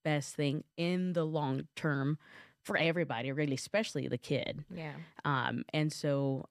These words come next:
Speaker 1: uh, you know, speaking on, on, like, your current even situation with now, you know, your son having a relationship with his dad, you know, I can't imagine how hard that was. It's like, "Yeah, man, like, this is my kid. I did all the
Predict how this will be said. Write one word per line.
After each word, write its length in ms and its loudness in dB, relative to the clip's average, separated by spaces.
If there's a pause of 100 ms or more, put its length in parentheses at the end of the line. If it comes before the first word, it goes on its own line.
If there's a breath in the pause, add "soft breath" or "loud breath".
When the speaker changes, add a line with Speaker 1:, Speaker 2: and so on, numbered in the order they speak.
Speaker 1:
uh, 360 0
you 140 2
know, 80 2
speaking 460 -2
on, 340 0 (360)
on, 340 2
like, 300 0 (200)
your 340 2
current 840 -2
even 240 2
situation 560 -2
with 180 2 (400 loud breath)
now, 420 0
you 140 2
know, 260 2
your 180 -4
son 280 0
having 260 -2
a 60 -2
relationship 640 -2
with 280 0 (380 soft breath)
his 220 -2
dad, 600 0
you 160 0
know, 100 2
I 100 -2
can't 240 -2
imagine 380 2
how 220 -2
hard 380 0
that 180 -2
was. 280 -2
It's 200 -2
like, 220 0 (580 loud breath)
"Yeah, 260 2
man, 420 2
like, 240 -2
this 240 -2
is 200 -2
my 180 0
kid. 260 0
I 120 2
did 180 2
all 300 2
the 240 2